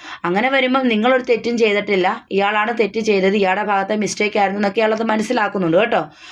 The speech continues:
അതുപോലെ, ആ, ഒരു ജോലിയിലൊക്കെ ആണെങ്കിലും നിങ്ങൾക്കൊരു ഓഫർ വരാൻ സാധ്യത കൂടുതലാണ്.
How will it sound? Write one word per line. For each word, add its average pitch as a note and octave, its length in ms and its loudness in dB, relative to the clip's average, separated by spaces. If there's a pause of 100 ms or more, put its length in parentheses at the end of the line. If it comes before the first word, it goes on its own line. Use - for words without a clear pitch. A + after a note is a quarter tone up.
(200)
അതുപോലെ, A3 540 0 (180)
ആ, F#3 640 4 (380)
ഒരു A#3 300 2
ജോലിയിലൊക്കെ B3 600 2
ആണെങ്കിലും A#3 440 -2
നിങ്ങൾക്കൊരു A3+ 440 0
ഓഫർ G#3+ 300 2
വരാൻ G#3 260 2
സാധ്യത F#3+ 380 0
കൂടുതലാണ്. F#3 680 2